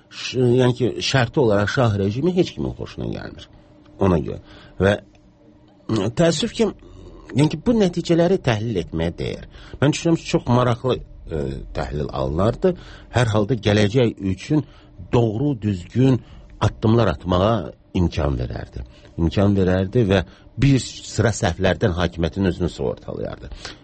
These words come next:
Çünki bunu, bu vacib şeydir. Ə,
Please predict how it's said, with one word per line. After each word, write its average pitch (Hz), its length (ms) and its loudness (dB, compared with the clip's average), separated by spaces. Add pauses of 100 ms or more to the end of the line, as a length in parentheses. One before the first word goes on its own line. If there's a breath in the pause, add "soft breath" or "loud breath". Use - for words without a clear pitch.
Çünki 85 260 2
bunu, 113 240 2 (140)
bu 92 220 0
vacib 87 300 0
şeydir. - 360 -14 (580 loud breath)
Ə, 80 80 4